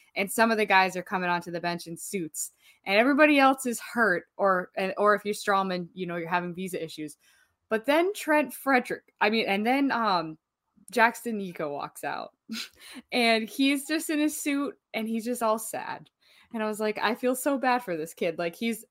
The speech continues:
on the team opening night, but he's not wearing a jersey. He's not skating onto the ice. He's walking onto the bench, and he's just like, "Yeah, guys, I'm here.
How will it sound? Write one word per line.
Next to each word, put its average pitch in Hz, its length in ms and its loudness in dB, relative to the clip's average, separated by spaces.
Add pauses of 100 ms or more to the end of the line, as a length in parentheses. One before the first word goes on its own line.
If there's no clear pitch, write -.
(320)
on 262 380 4
the 254 80 0
team 240 400 0
opening 220 340 -2
night, 180 300 -2
but 208 100 -2
he's 208 160 -4
not 214 260 4
wearing 240 240 -2
a 233 40 -2
jersey. 180 340 -4
He's 190 100 -8
not 196 240 -4
skating 214 300 -2
onto 196 180 -2
the 196 120 -4
ice. 165 180 -4
He's 196 220 -8
walking 208 400 4
onto 233 260 0
the 214 80 -4
bench, 170 420 -4
and 180 140 -8
he's 180 160 -6
just 180 220 -8
like, 160 220 -4
"Yeah, 160 200 -2
guys, 156 240 -6
I'm 170 140 -8
here. 151 420 -8